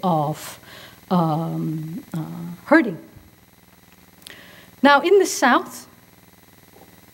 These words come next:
you have oasis settlements. So the Tarim Basin,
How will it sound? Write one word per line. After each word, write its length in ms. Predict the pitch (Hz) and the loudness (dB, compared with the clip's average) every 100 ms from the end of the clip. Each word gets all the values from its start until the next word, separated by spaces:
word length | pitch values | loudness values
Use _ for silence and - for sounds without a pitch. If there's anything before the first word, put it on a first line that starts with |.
| - - - - - | -20 -20 -20 -20 -4
you 160 | 233 240 | 2 2
have 480 | 220 190 190 214 - | 2 0 2 -2 0
oasis 440 | 240 311 - - | 2 2 2 -4
settlements. 720 | - 175 160 156 165 - - - - - | -4 -6 -4 -8 -8 -14 -16 -20 -20 -16
So 200 | - 202 | 2 4
the 100 | 185 | 4
Tarim 420 | 190 208 202 226 220 | 4 4 6 6 4
Basin, 600 | 196 202 247 285 381 | 4 2 0 -2 -4